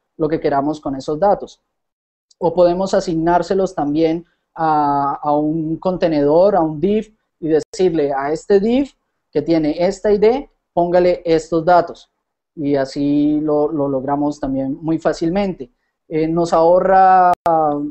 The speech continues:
mucho, mucho lo que es, eh, digamos, configurar el Ajax para que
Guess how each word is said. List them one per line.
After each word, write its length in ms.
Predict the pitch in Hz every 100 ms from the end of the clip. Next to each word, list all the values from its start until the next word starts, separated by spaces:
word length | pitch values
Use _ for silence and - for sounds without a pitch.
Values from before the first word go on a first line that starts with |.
| - _
mucho, 560 | 180 196 226 226 220 208
mucho 440 | 214 214 - 208
lo 140 | 190 180
que 320 | 170 156 160
es, 220 | 151 -
eh, 420 | 180 170 165 165 151 151
digamos, 360 | 156 151 160 170
configurar 640 | 190 170 180 165 160 165 180
el 140 | 190
Ajax 500 | 190 185 180 170 -
para 240 | - 151
que 340 | 143 156 147